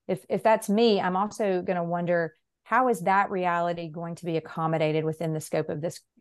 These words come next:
curricular emphasis? And so, um, for example, within a cohort model, is there space for me, um, to maybe integrate that, those practicum hours or internship hours across terms, or is there a rigid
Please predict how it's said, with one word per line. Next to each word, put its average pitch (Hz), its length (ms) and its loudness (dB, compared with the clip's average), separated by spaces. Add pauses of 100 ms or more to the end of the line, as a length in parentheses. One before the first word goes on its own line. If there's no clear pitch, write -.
(120)
curricular 180 480 -2
emphasis? - 520 -6
And 175 120 -4
so, 180 280 2 (440)
um, 175 280 -2
for 202 120 -2
example, 185 320 0
within 175 240 2
a 165 60 -4 (100)
cohort 196 520 2
model, 170 380 -2
is 190 200 -2
there 185 180 0
space 214 580 -2 (140)
for 185 120 -2
me, 180 400 0 (460)
um, 170 360 -4
to - 160 -2
maybe 185 600 2
integrate 190 520 2
that, 175 260 2 (100)
those 180 300 -6
practicum 196 500 -2
hours 185 320 0
or 175 80 0
internship 185 520 -4
hours 165 420 0
across 190 720 0 (100)
terms, 214 500 0
or 180 220 2
is 165 160 4
there 175 300 0
a 165 100 -4
rigid 185 560 2